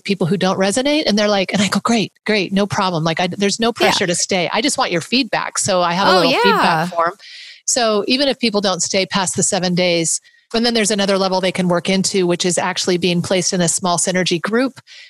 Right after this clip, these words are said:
Speaker 1: that, um, deals with four pillar living weekly with an hour. And they're just, like, a powerful mastermind group that are dealing with these principles. They're on the D V E calls as regularly as they can during the week.
Speaker 2: Awesome.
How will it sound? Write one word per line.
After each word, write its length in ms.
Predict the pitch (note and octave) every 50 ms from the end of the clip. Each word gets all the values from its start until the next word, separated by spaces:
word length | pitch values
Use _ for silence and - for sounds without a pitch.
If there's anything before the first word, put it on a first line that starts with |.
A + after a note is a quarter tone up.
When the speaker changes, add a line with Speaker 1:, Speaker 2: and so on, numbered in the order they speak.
| _ _ -
Speaker 1:
that, 440 | F3+ G3 F3 E3 E3 - - - - - -
um, 320 | F3+ F3 E3 D#3+ D#3+ D#3 _ _ _ -
deals 360 | E3+ G#3+ G#3+ G3+ G3 F#3+ - G3
with 160 | G3 F3+ -
four 220 | - - G3 F#3+ F#3+
pillar 320 | - - G3+ F#3+ F3+ F3
living 400 | F3 F3+ F3+ F3 F3+ F3 F3 E3+
weekly 440 | E3 F3 F#3 F#3 - - A3 G#3 F#3 - -
with 180 | F#3 F3+ E3 -
an 80 | F3
hour. 300 | D#3+ F3 F3 F3 F3 F#3 F3
And 220 | - F#3+ F#3 F3+
they're 240 | F#3 G3+ G#3 G3 G3
just, 240 | E3+ F#3+ F3 - -
like, 160 | F3 D#3+ -
a 100 | E3 D#3+ -
powerful 400 | - - F#3+ F3+ F3 E3 - E3
mastermind 580 | E3+ E3+ E3 E3 - - F#3+ E3+ F3 E3+ E3+ E3+
group 220 | E3+ E3 E3+ - _
that 140 | - F3+ D#3+
are 140 | D#3+ D#3 D#3 - - - - - _ -
dealing 240 | - G3+ G3 G3 F#3+
with 120 | F3+ E3+
these 160 | - F3 E3 -
principles. 540 | - B3 A#3+ - - - A3 G#3 G3+ F#3+
They're 160 | - F#3+ F3 D#3+
on 180 | F3+ F3+ F#3
the 80 | F#3 F3
D 160 | E3 F#3+ F#3
V 220 | F3 F#3 F3 F#3+ F#3
E 40 | E3
calls 320 | - - F3+ E3+ F3 -
as 140 | F3 D#3+ -
regularly 340 | F3+ E3 D#3+ F3 F3 E3 D#3+
as 100 | D#3+ D#3
they 120 | D#3 D#3+
can 240 | - - F3 E3 E3+
during 240 | E3 F3 F#3 G#3 G#3+
the 80 | A3 G#3
week. 220 | G#3+ A3 A3 G#3+ -
Speaker 2:
Awesome. 480 | F3+ F3 F3 - - F#3 F3+ F3+ F3+